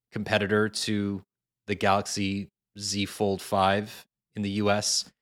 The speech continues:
I think the Pixel Fold came and went, and nobody really <laughs> cares about it anymore. It was,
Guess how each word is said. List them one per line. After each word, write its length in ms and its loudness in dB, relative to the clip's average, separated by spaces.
I 40 -6
think 180 -2
the 60 -6
Pixel 320 0
Fold 380 0
came 260 0
and 100 -2
went, 460 -2
and 120 -2
nobody 320 0
really 260 4
<laughs> 120 -2
cares 240 6
about 240 6
it 80 -2
anymore. 420 4
It 80 0
was, 280 -2